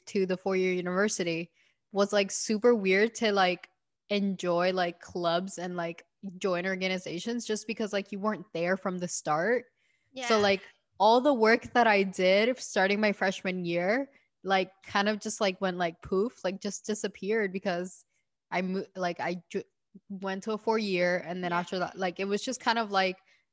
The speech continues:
Speaker 1: I don't wanna join a club because it feels weird not, like, like,
Speaker 2: Mm-hmm.
Speaker 1: being a junior and, like, showing up like, "Hey," and then everybody knowing each other and you not knowing anyone because, like,
Speaker 2: You're a
Speaker 1: you, you're
Speaker 2: transfer.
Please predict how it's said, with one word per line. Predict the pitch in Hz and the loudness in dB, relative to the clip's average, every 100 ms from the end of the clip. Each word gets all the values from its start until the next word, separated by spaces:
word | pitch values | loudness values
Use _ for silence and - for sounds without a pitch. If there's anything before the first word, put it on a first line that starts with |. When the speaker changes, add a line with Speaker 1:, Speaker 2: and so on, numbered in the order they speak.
| _ | _
Speaker 1:
I | 185 | 0
don't | 202 214 | 2 4
wanna | 226 220 | 2 2
join | 220 208 | 0 0
a | |
club | 196 214 240 | -2 0 0
because | 226 185 | -2 -4
it | 180 | -2
feels | 208 196 190 | -2 -2 -2
weird | 185 226 208 180 180 208 _ _ - | -2 0 0 -2 -6 -18 _ _ -10
not, | 190 185 185 175 | -4 0 0 0
like, | 180 170 165 _ _ _ _ _ | -2 -2 -4 _ _ _ _ _
like, | 190 | -6
Speaker 2:
Mm-hmm. | 190 | -4
Speaker 1:
being | 202 196 | -4 -4
a | 185 | -4
junior | 208 226 185 170 | -4 -4 -2 -4
and, | 170 | -6
like, | 156 151 - _ _ _ _ - - - - | -8 -10 -16 _ _ _ _ -20 -20 -20 -18
showing | - 220 196 190 | -6 -2 0 -2
up | 180 | -4
like, | 185 | -4
"Hey," | 208 302 392 370 359 _ _ _ | -2 -4 -4 -8 -12 _ _ _
and | 202 | -4
then | 202 196 | -2 0
everybody | 185 202 208 208 | 0 0 0 -2
knowing | 190 190 208 | -2 -2 -2
each | 208 202 | -4 -4
other | 202 196 | -4 -2
and | 196 190 | -4 -4
you | 190 196 | -4 -2
not | 185 180 | -2 -2
knowing | 180 214 226 | -2 -2 -2
anyone | 180 175 175 | -4 -4 -6
because, | 175 180 180 190 | -8 -8 -10 -8
like, | 170 156 - _ _ _ _ _ - - - _ _ | -8 -8 -14 _ _ _ _ _ -20 -18 -18 _ _
Speaker 2:
You're | 269 | -8
a | 254 | -6
Speaker 1:
you, | 202 | -6
you're | 233 | -8
Speaker 2:
transfer. | 233 190 | -10 -10